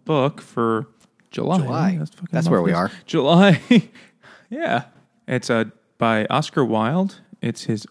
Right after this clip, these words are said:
Speaker 1: only novel. Our theme this month was one-hit wonders. And this is his only novel. Uh, it came out in eighteen ninety, published in Lippincott's Monthly Magazine.
Speaker 2: It should be noted that, uh, Oscar Wilde,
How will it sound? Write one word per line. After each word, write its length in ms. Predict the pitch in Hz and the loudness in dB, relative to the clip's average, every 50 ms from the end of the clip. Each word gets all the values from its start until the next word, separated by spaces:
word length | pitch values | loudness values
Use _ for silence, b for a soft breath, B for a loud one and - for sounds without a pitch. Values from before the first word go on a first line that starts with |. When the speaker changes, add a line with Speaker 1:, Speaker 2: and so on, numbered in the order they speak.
| _ _ _ - | _ _ _ 2
Speaker 1:
only 400 | 143 180 208 247 254 269 269 254 | 4 4 4 4 2 0 0 2
novel. 460 | 214 175 185 214 214 - 185 - - - - _ _ _ _ _ _ _ - 131 | 2 4 4 4 2 0 -2 -6 -8 -12 -16 _ _ _ _ _ _ _ -8 -4
Our 160 | 110 123 127 | -4 -4 -4
theme 280 | - - - 185 185 175 | -6 -4 0 0 2 2
this 180 | 151 147 - | 0 -2 -2
month 180 | - 139 143 - | -4 -6 -4 -4
was 180 | 123 113 110 120 | -4 -6 -6 -6
one-hit 480 | 117 110 120 139 165 160 165 175 - - | -8 -10 -8 -6 -4 -4 -4 -4 -4 -4
wonders. 480 | 139 160 165 147 127 - - - - b b b b b b b b b b b - | -6 -6 -6 -6 -6 -8 -8 -12 -16 b b b b b b b b b b b -10
And 300 | 123 117 113 110 113 127 | -8 -6 -6 -6 -6 -8
this 140 | 139 - 147 | -10 -8 -10
is 120 | 131 - | -10 -8
his 120 | - 131 127 | -8 -10 -10
only 260 | - 135 147 160 165 | -8 -8 -6 -4 -4
novel. 460 | 151 147 151 160 143 120 110 110 - - _ _ _ _ _ _ _ - | -4 -4 -6 -6 -6 -4 -6 -6 -8 -10 _ _ _ _ _ _ _ -12
Uh, 220 | - 120 110 110 107 | -6 -4 -4 -4 -4
it 80 | 113 - | -6 -8
came 140 | - 135 123 | -8 -6 -4
out 100 | 120 113 | -4 -4
in 120 | 117 - | -4 -4
eighteen 440 | 127 143 147 - - - 147 127 - - - | -6 -6 -6 -8 -10 -8 -8 -8 -8 -10 -10
ninety, 580 | 117 113 110 110 110 110 107 123 151 185 190 - _ _ _ _ _ _ _ _ _ _ _ - | -10 -8 -6 -6 -6 -6 -6 -6 -4 -4 -6 -6 _ _ _ _ _ _ _ _ _ _ _ -14
published 420 | - - 135 131 131 120 - - | -4 -2 0 0 0 -2 -2 -6
in 160 | 120 110 107 b b b b b b b b b - | -6 -6 -6 b b b b b b b b b -8
Lippincott's 1080 | 104 104 104 107 147 170 - 170 143 127 120 113 - - 113 113 117 - - - - - _ - | -8 -6 -2 0 0 2 2 0 -2 -2 -4 -4 -4 -4 -4 -4 -4 -8 -10 -14 -14 -14 _ -10
Monthly 500 | - 120 113 117 127 139 - - 120 113 | -8 -6 -4 -4 -4 -4 -4 -4 -4 -2
Magazine. 640 | 110 113 127 135 120 110 104 107 107 107 107 110 110 | -2 0 -2 0 -2 -2 -2 -2 -2 -2 -2 -2 -2
Speaker 2:
It 120 | 127 123 - | -4 -4 0
should 160 | - 214 190 | 0 2 4
be 100 | 175 147 | 6 6
noted 380 | 139 139 139 135 123 117 101 | 6 6 6 6 6 4 4
that, 240 | 101 101 95 92 90 | 4 2 2 2 0
uh, 240 | - - 95 92 - - | -2 -4 -4 -4 0 0
Oscar 300 | 117 117 - - 120 110 | -2 -2 0 -2 0 2
Wilde, 420 | 107 110 107 98 90 90 87 - | 2 2 2 2 0 -2 -4 -8